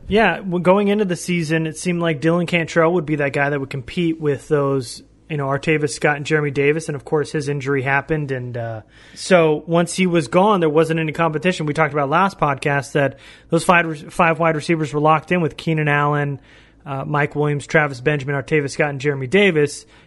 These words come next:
And, uh, I know Andre Patton had a pretty good game, which I'm sure we'll get to in a little bit here, but they didn't re-, have any real competition for that wide receiver four, five, or even Travis Benjamin for that matter, for wide receiver three. And, uh, he definitely deserves some competition. So in comes Dontrelle Inman, who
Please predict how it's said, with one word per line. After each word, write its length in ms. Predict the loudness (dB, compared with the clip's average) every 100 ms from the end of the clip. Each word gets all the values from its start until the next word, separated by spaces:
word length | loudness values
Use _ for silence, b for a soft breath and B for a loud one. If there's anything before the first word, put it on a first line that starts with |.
| -10
And, 340 | -4 -4 -2
uh, 60 | -2
I 200 | -2 -2
know 160 | -2
Andre 280 | 0 0 0
Patton 240 | 2 0 0
had 100 | -6
a 60 |
pretty 180 | -6 -4
good 140 | -4
game, 180 | -2 -2
which 240 | -4 -8 -10
I'm 160 | -8
sure 240 | -6 0 0
we'll 180 | 0 0
get 220 | 0 0
to 200 | 0 0
in 80 | 0
a 60 |
little 180 | 0 0
bit 160 | 0 0
here, 220 | 0 0
but 340 | 0 0 -2 B B B
they 200 | 0 0
didn't 160 | 0 -2
re-, 120 | 0
have 240 | 0 0
any 120 | 0
real 180 | 0 0
competition 640 | 2 -2 0 0 0 -2 -4
for 160 | -2
that 220 | 0 0
wide 160 | 0 0
receiver 360 | 0 -2 -2 -2
four, 240 | 2 2
five, 360 | 4 2 2 2
or 80 |
even 320 | -2 0 -2 -6 B B B B
Travis 280 | 2 2 2
Benjamin 320 | 0 0 0
for 120 | 2
that 140 | 2 2
matter, 280 | -2 -4 -6
for 180 | -2
wide 220 | 4 4 2
receiver 320 | 0 -2 -2
three. 380 | 0 2 2 0
And, 180 | -4
uh, 140 | -4 -2
he 120 | 0
definitely 300 | 0 0 0
deserves 320 | 0 0 -2
some 100 | -2
competition. 640 | 0 0 0 -2 -2 -4 -4
So 320 | 0 0 -4 B B -2
in 200 | -2 0
comes 460 | 0 0 -2 -6
Dontrelle 760 | -10 -2 2 2 2 4 4 2
Inman, 380 | 4 4 4 2
who 320 | 2 0